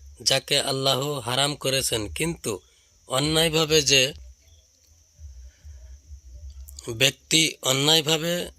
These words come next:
নিহত হয়, আমি তার উত্তরাধিকারকে ক্ষমতা দান করি। অতএব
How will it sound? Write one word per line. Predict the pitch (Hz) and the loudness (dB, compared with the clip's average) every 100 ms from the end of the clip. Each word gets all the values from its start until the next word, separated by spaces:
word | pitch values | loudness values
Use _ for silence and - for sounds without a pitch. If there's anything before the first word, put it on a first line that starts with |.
| - | -8
নিহত | 135 147 160 - | -2 0 0 0
হয়, | 160 156 170 - | 0 2 2 0
আমি | 139 139 147 | -2 -2 -2
তার | - 139 139 131 - - | 2 4 4 0 -12 -12
উত্তরাধিকারকে | 139 - - 135 135 143 160 143 131 - 123 139 - | -12 -6 0 2 2 0 0 0 0 -2 -4 -4 -10
ক্ষমতা | - 127 127 127 | -8 -6 -4 -2
দান | 117 117 117 | 0 0 -2
করি। | 120 120 143 180 _ - _ _ - - | -4 -4 -6 -10 _ -20 _ _ -10 -4
অতএব | 120 170 165 95 | 0 4 4 2